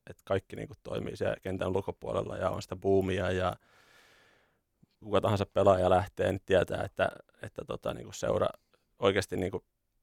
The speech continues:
on välittänyt sitä pelaajasta ynnä muuta. Et tota, se homma on mennyt niinku tosi paljon eteenpäin, mut vaikea niinku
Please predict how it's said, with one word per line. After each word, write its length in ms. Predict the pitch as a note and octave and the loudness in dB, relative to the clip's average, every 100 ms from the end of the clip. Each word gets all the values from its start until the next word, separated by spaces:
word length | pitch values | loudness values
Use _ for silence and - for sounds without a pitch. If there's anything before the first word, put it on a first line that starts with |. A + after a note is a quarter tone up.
| _ _ _ _ _ _ _ _ | _ _ _ _ _ _ _ _
on 80 | G2 | 2
välittänyt 380 | G2+ G2 F#2+ G2 | 4 4 -2 -4
sitä 160 | F#2+ | -4
pelaajasta 520 | - G2 F2 F2 - G#2 | 2 4 4 2 -6 -8
ynnä 120 | F#2+ | -6
muuta. 300 | F#2+ F2+ G#2+ - _ _ _ _ _ _ _ | -4 -6 -6 -20 _ _ _ _ _ _ _
Et 60 | - | -12
tota, 320 | - - - - _ | -8 -4 -2 -2 _
se 100 | - | 2
homma 280 | G#2+ G2 F#2 | 4 4 2
on 60 | F2 | 0
mennyt 220 | F2+ F2+ | -2 -6
niinku 160 | F2+ - | -8 -8
tosi 200 | F#2+ F#2 | -8 -4
paljon 300 | - F#2 - | -2 -2 -8
eteenpäin, 500 | - - - G2 G2+ | -12 -12 -8 -8 -8
mut 100 | - _ - | -12 _ -2
vaikea 280 | F#2 F#2+ F2 | 0 0 -2
niinku 320 | - F2 | -2 -6